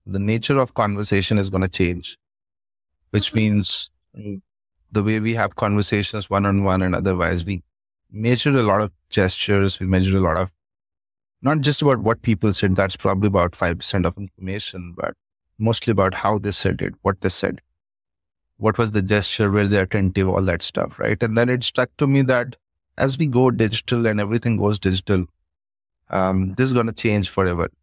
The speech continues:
Speaker 1: Uh, how can, how can people still have that, uh, intelligence in place? And by that, I mean, not really businesses have that intelligence, but just me and you having that conversation can have that intelligence.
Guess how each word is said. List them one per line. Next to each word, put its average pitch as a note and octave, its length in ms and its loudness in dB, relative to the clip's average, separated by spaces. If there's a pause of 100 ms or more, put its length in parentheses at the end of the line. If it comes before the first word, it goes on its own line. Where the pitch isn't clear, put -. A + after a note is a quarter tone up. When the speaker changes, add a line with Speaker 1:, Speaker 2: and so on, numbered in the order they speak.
(240)
Speaker 1:
Uh, - 120 -8
how C3+ 500 -2
can, C#3 460 0 (720)
how B2+ 200 0
can D#3+ 200 0
people D3 380 0
still D3+ 320 0
have B2 340 0
that, G#2+ 340 0 (1160)
uh, F#2 220 2 (100)
intelligence A2 640 0
in G#2+ 140 0
place? F#2 480 -2 (720)
And G#2+ 300 -4
by A2+ 120 2
that, A#2+ 180 2
I A#2+ 100 0
mean, A#2 260 2
not A2+ 280 0
really G#2+ 480 0 (220)
businesses C3+ 480 -2
have G2+ 200 0
that G2 180 0
intelligence, G2 580 0
but - 220 -8 (140)
just - 260 -4
me A2+ 100 0
and A2 140 0
you G#2+ 80 2
having G#2 220 2
that G2 180 0
conversation G2+ 580 -4
can G2 140 -2
have F#2+ 180 0
that G2+ 200 -4
intelligence. F#2+ 640 -2